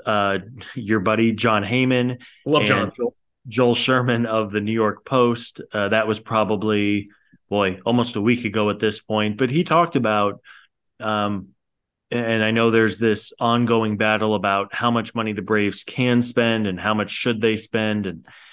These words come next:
Speaker 1: and all of that. And of course, Steve Cohen in New York has blown everything out of proportion, I think, with his spending. But a-, as Anthopoulos said, and I'm in-, inclined to agree with him,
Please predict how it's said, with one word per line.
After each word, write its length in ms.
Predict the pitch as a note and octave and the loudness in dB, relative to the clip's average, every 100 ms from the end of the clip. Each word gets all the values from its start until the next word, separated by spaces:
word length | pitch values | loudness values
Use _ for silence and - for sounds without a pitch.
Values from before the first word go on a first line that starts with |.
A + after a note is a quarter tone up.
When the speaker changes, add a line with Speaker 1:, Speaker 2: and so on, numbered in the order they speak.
| - - | -20 -6
Speaker 1:
and 140 | G2+ | 0
all 180 | G#2 A2 | 2 2
of 120 | G2+ | 2
that. 300 | G#2 G#2 G2+ | 2 4 2
And 80 | G2+ | 0
of 140 | F#2+ | -6
course, 280 | - A2+ G#2 | 0 0 0
Steve 300 | - A#2+ A2+ | -2 0 0
Cohen 380 | - A#2 A2+ G#2+ | 0 0 0 0
in 160 | G#2 G#2 | -2 -4
New 80 | |
York 440 | F#2+ G2+ A2 A2 - | -2 4 6 4 0
has 160 | G2+ | -6
blown 380 | - G#2+ G#2 G2 | -4 0 0 0
everything 540 | G#2 C3 B2+ A2+ A#2+ A2 | 0 2 2 2 0 0
out 140 | G#2 | -2
of 100 | G2 | -4
proportion, 760 | - F#2+ C3 A#2 - G#2 G2 F#2+ | -6 -2 2 2 0 -4 -6 -4
I 140 | A2 | -4
think, 360 | G2+ A2+ G#2 G2+ | 0 0 0 0
with 160 | G#2 G2 | -2 0
his 200 | A2+ A2 | 0 0
spending. 560 | - A2+ G#2 G2 F#2 - - _ _ _ _ | -2 0 0 -2 -6 -12 -20 _ _ _ _
But 400 | F3 A2+ G#2+ - _ _ _ _ - | 2 4 2 -4 _ _ _ _ -4
a-, 40 | |
as 340 | E3+ D#3+ E3 D3+ | -2 2 2 2
Anthopoulos 580 | C#3+ E3+ D#3+ C3 A2+ | 2 2 2 0 0
said, 380 | - E3 B2 A2+ | 0 2 4 2
and 100 | A#2 | 0
I'm 140 | A2+ A2+ | 0 -2
in-, 160 | A2 - _ _ | -4 -10 _ _
inclined 800 | C3+ B2+ B2+ B2 - C3+ C#3 C3+ | -20 -10 -4 -2 2 2 4 4
to 140 | B2 | 4
agree 280 | G#2 A#2 F#3 | 2 4 6
with 180 | D#3+ - | 6 2
him, 340 | G#2+ G2 F#2+ | -2 -2 -6